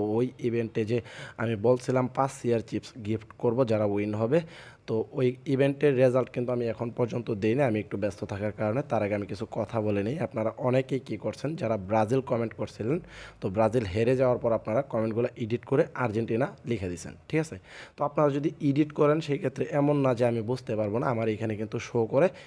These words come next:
যে এই কমেন্টটা এডিট করা হয়েছে। তো আমি ওই কমেন্টগুলো বাতিল করে দিছি, ওইগুলো নেই নেই। আর কিছু পাবলিক আছেন আপনারা বট মার্কা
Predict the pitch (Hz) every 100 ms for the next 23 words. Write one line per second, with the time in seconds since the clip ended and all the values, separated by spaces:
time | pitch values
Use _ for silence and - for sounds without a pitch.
0 | - 120 113 113 113 131 - - 123 104
1 | - 101 92 85 90 90 - - 123 123
2 | 117 - 107 101 113 107 120 - 113 -
3 | 95 98 139 104 101 95 101 98 92 87
4 | - - 131 120 135 147 147 143 147 147
5 | 143 135 139 139 117 113 139 139 131 117